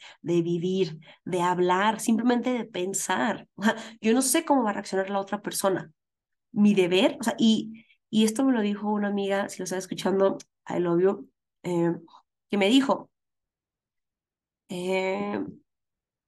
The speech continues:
yo no, me dijo, siempre que me siento mal por lo que le estoy diciendo a una persona, eh, yo me medía, que ella me decía que se medía mucho, se medía mucho el hablar, el, el,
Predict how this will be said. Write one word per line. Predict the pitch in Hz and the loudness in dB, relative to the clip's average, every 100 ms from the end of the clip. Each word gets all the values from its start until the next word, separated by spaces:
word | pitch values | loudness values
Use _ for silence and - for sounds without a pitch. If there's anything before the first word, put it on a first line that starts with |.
| - | -14
yo | 196 247 | 0 4
no, | 285 277 262 254 254 262 - _ _ _ _ _ 226 | 6 8 6 6 4 0 -8 _ _ _ _ _ -4
me | 214 | -2
dijo, | 208 | -2
siempre | - 262 262 320 | -2 0 0 0
que | 311 | -2
me | 226 | 0
siento | 202 - 240 | -2 -2 -2
mal | 208 190 269 - _ _ _ - | 0 -2 -4 -8 _ _ _ -4
por | 190 | -4
lo | |
que | 185 | -2
le | 185 | -4
estoy | 185 | -4
diciendo | 202 208 | -2 -2
a | 196 | -2
una | 196 | -6
persona, | - - - 180 - - _ _ - - - - - - _ _ _ _ - | -12 -10 2 2 2 -6 _ _ -20 -18 -16 -18 -20 -20 _ _ _ _ -2
eh, | 185 185 156 - | 0 2 0 2
yo | 226 233 | 6 8
me | |
medía, | 262 202 196 - | 8 8 2 0
que | - 202 | -2 0
ella | 196 190 | 0 0
me | 208 196 | 2 0
decía | 185 185 | -2 -6
que | 196 | -8
se | 185 190 | -6 -4
medía | 185 190 196 | -2 0 0
mucho, | 202 208 208 - | 0 0 -2 -16
se | - 185 | -16 -8
medía | 190 202 | -6 -2
mucho | 220 233 262 262 226 220 | 0 0 -2 -4 -6 -4
el | 196 | -6
hablar, | 180 196 202 208 208 208 208 | -6 0 2 2 2 0 -2
el, | 175 180 | -10 -10
el, | 175 175 208 | -6 -4 -6